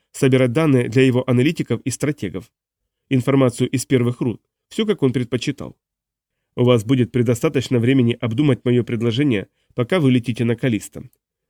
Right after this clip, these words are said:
сказал Арван Пейшоту. "Ну и когда вернетесь, я надеюсь так или иначе получить ответ. И бон вояж,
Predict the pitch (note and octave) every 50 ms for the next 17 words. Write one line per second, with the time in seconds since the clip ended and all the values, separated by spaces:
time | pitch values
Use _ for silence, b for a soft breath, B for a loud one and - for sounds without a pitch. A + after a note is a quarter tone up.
0 | _ _ - - C#3 C3 E3+ G#3 - - E3+ D3+ B2 A#2+ A2+ G#2+ - C3 C3 -
1 | - G#2 - - - - _ _ _ _ _ _ _ _ _ - B2+ B2+ B2 A#2+
2 | - C#3 B2 A2 B2+ B2 A#2+ A#2 B2 C#3+ D#3 C3+ B2 A2 - - _ _ _ _
3 | C3 C3 B2+ B2+ A#2+ A#2+ D#3+ D3+ B2 A#2 - C3+ B2 - C3 B2 B2 A#2+ C3 C3+
4 | B2+ - B2+ A2 B2+ B2 B2 A2+ - A#2+ A2 C3+ C3 - G#2+ F#2 D2+ - _ _
5 | _ _ _ _ _ _ _ _ _ _ - B2 B2 A#2+ A2+ A#2+ A#2+ A#2+ C3 C3
6 | A2 F#2 - - -